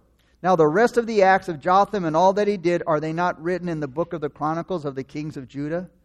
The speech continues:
In those days the Lord began to send Rezin, king of Syria, and Pekah, the son of Remaliah, against Judah. So Jotham rested with his fathers and was buried with his fathers in the city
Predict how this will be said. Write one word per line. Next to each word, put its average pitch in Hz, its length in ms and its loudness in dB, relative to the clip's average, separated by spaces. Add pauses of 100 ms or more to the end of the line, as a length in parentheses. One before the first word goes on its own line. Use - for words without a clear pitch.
(400)
In 151 200 0
those 202 340 6
days 196 320 6
the 170 100 -2
Lord 180 240 0
began 180 320 -4
to 165 120 -4
send 165 420 -6
Rezin, 143 640 2
king 185 320 -6
of 175 100 -4
Syria, 175 500 0
and 151 200 -6
Pekah, 190 400 -2
the 143 100 -2
son 175 240 -4
of 170 120 -4
Remaliah, 151 680 -2 (180)
against 147 440 -4
Judah. 165 360 -2
So 156 200 -8
Jotham 190 500 2
rested 214 340 2
with 180 140 -2
his 160 160 -4
fathers 185 460 0
and 156 160 -6
was 143 120 -6
buried 180 360 0
with 202 160 0
his 208 120 2
fathers 160 440 -2
in 151 80 -6
the 143 80 -6
city - 100 -12